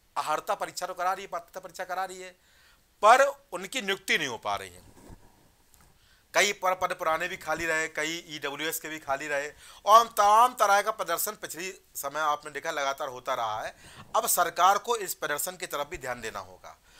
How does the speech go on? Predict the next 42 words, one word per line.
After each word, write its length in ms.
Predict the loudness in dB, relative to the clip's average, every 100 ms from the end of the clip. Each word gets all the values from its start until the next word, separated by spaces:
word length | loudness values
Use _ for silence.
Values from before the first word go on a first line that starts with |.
| -14 -8
और 80 | 0
आपको 420 | 8 10 10 6
समीक्षा 460 | 4 2 0 2 4
करनी 300 | 4 -2 -2
पड़ेगी, 440 | -2 -2 -4 -8 _ _ _ _ _ _ _
पड़ेगी 340 | -2 -2 -2 -6
कि 140 | -8
आपको 1080 | -6 4 6 6 4 _ _ _ _ 0 2
कौन 340 | 2 -2 -4 -2
से 140 | -2
पद 260 | -2 -4 -2
कहाँ 280 | -2 0
भरने 260 | -2 -4 -6
हैं 80 | -6
और 100 | -4
कैसे 240 | -6 -6
भरने 260 | -10 -12 -16
हैं। 120 | -18 -20 _ -20 -20 -8
क्योंकि 200 | -6 -2 -2 -4 2
पद 200 | 2 4
तो 80 | 2
भरने 300 | 2 0 0
बहुत 180 | 0 2
आवश्यक 440 | 0 -2 -8 -10
है। 120 | -18 -20 -18 -18 -4
बिना 280 | 4 8 8
पद 220 | 6 2
भरे 480 | 2 2 0 -2 -6 2
आप 280 | 6 6 6 -4 -8 -10
स्कूल 280 | -10 -6 -4
चलो 220 | -2 0
अभियान 340 | 0 0 -2
को 80 | -2
गति 260 | -6 -6 -8
नहीं 100 | -10
दे 120 | -14
सकते 300 | -14 -18 -20
हैं। 300 | -20 -20 -20 -20 -2
केवल 280 | 4 6 6
यूनिफॉर्म 480 | 2 -2 -2 -4 0
देकर, 320 | -2 0 -6 -6 _ _ _ _ _ -4
केवल 300 | 0 2